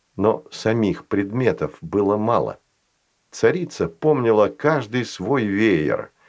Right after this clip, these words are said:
и переживала за каждое разбитое блюдце. И это царица. Что же тут говорить о бедной курсистке? Ева открыла книгу и принялась за драконов.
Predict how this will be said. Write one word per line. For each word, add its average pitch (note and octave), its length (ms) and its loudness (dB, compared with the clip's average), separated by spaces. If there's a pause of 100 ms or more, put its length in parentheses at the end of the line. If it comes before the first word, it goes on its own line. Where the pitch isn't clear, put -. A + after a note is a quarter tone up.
(160)
и A#2 120 -2
переживала G2 1000 2
за F2+ 140 0
каждое G2+ 540 2
разбитое G#2+ 520 2
блюдце. C#3+ 460 0 (400)
И F#2+ 80 0
это G2 380 0
царица. E2 720 -6 (760)
Что - 260 -2
же G2 120 -2
тут F#2+ 280 -4
говорить F#2+ 440 2
о F2+ 80 4
бедной F#2+ 440 2
курсистке? - 880 -6 (1500)
Ева D3+ 460 6
открыла C#3 600 2
книгу C#3+ 480 2
и C#3 140 2
принялась B2 640 2
за A#2 300 0
драконов. G#2 840 -2